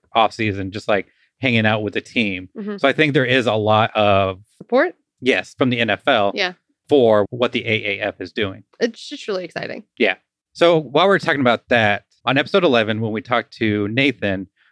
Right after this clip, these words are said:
Speaker 1: we speculated, I don't know if it was during the interview or if something we just talked about, but we speculated about, no, we did talk about the interview.
Speaker 2: Oh, college players?
Speaker 1: Yeah.
Speaker 2: Yeah.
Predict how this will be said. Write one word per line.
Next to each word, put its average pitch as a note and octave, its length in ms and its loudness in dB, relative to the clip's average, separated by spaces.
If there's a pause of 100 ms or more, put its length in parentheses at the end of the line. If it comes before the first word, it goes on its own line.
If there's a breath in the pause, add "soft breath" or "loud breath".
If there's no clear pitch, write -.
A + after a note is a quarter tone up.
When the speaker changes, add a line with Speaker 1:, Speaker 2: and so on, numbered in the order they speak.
(120)
Speaker 1:
we B2 280 4
speculated, A2+ 680 0
I - 60 -12
don't F3+ 100 0
know F3+ 100 2
if B2+ 100 -2
it B2+ 80 2
was G#2 140 -2
during A2+ 220 0
the G2+ 100 -8
interview A2+ 480 0
or G#2+ 220 2
if - 120 -10
something G2+ 340 -6
we G#2+ 140 0
just G#2 200 -4
talked G#2 200 -2
about, C3+ 300 -2 (640)
but C#3 100 4
we C3+ 100 6
speculated C3 560 0
about, A2+ 500 0 (260)
no, D#3 140 2
we C#3+ 100 4
did C#3+ 160 0
talk B2+ 100 -2
about F#2+ 160 -8
the G#2 60 -14
interview. F#2 280 -12 (380)
Speaker 2:
Oh, C#4 200 2
college A3+ 340 0
players? E4 380 -2
Speaker 1:
Yeah. C3+ 300 0
Speaker 2:
Yeah. F#3 200 -4